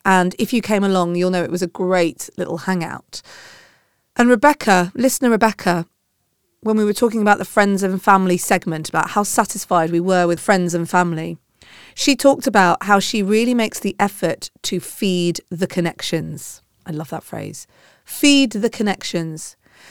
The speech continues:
And she has a list of three to five people who she tries to contact or make sure she's been in touch with every single day. And I think this works even more for you if you live alone or you find yourself in a position where you aren't able to connect with your friends regularly.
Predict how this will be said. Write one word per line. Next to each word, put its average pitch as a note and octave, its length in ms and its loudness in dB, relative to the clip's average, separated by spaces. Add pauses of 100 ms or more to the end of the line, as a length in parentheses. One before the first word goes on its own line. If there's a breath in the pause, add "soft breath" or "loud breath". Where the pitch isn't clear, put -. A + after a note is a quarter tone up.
And A3 140 0
she E4 220 6
has D4 160 4
a C4+ 60 8
list C4+ 260 2
of G#3+ 180 -2 (160)
three E4 380 2
to - 160 -2
five C4+ 340 4
people G3 540 -2 (180)
who A#3 140 0
she G#3 180 -4
tries A3 300 0
to F3+ 100 -6
contact G3+ 500 -2
or F#3+ 80 0
make G3+ 220 0
sure G#3 180 0
she's F#3+ 200 -4
been G3+ 120 0
in F#3+ 120 -4
touch - 260 -6
with F3 260 -4
every F3 300 -2
single E3+ 340 -4
day. D#3 320 -6 (640)
And D4+ 140 4
I F4 60 6
think F#4 240 2
this D4+ 260 0 (340 soft breath)
works C4+ 380 4
even B3 300 4
more C4 360 4
for F3+ 280 2
you E3 340 -2
if - 240 -2
you F#3 400 2
live G3+ 220 2
alone G3 500 6
or F#3+ 460 4 (420 loud breath)
you B3 140 2
find D4+ 280 2
yourself C4+ 320 4
in C4 60 2
a C4 60 0
position B3+ 380 -2
where B3 100 0
you B3 220 0
aren't B3+ 300 6
able A3 220 4
to - 80 -6
connect A3 400 -2
with G3 80 -2
your G3+ 100 2
friends F#3 420 0
regularly. E3+ 600 0